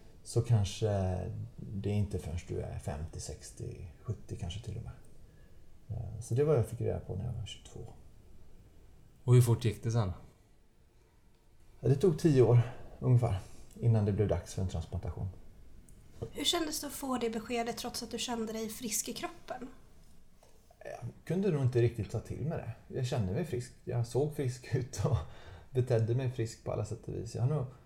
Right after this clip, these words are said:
Speaker 1: jag har nog aldrig liksom lyckats se mig själv som sjuk.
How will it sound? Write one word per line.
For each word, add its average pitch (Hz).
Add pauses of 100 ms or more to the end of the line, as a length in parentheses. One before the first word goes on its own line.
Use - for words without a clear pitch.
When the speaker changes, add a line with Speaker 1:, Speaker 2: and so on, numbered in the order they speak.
(200)
Speaker 1:
jag 104
har 120
nog 139
aldrig 117
liksom 117
lyckats -
se 135
mig 165
själv 95
som 117
sjuk. -